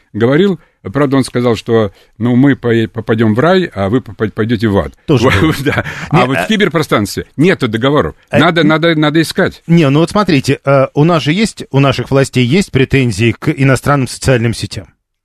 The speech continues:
Speaker 1: Да.
Speaker 2: Для, э, американцев, насколько я понимаю, наши социальные сети тоже иностранные. Американцы того же требуют от наших социальных сетей, чего наши власти требуют от их.
Speaker 1: Проблема в том, что социальные сети, они не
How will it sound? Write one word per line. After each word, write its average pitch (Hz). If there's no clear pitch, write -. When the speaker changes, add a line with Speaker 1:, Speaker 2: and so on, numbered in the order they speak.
Speaker 1:
Да. 95
Speaker 2:
Для, 151
э, 143
американцев, 143
насколько 120
я 120
понимаю, 147
наши 143
социальные 120
сети -
тоже 123
иностранные. 101
Американцы 175
того 202
же 196
требуют 117
от 139
наших 160
социальных 156
сетей, 214
чего 147
наши 185
власти 165
требуют 147
от 127
их. -
Speaker 1:
Проблема 180
в 165
том, 139
что 117
социальные 139
сети, -
они 135
не 143